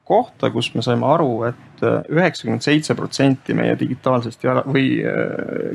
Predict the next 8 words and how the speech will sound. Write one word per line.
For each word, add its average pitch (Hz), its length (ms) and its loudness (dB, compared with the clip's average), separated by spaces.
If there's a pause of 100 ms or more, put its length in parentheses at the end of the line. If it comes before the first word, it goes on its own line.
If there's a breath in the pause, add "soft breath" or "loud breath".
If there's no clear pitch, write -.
keskkonna 131 380 0
jalajäljest 147 640 0 (280 loud breath)
asub 127 240 0
tegelikult 123 400 0
väljaspool 120 720 0
meie 120 160 4
ettevõtte 123 400 -4
piire. 123 300 0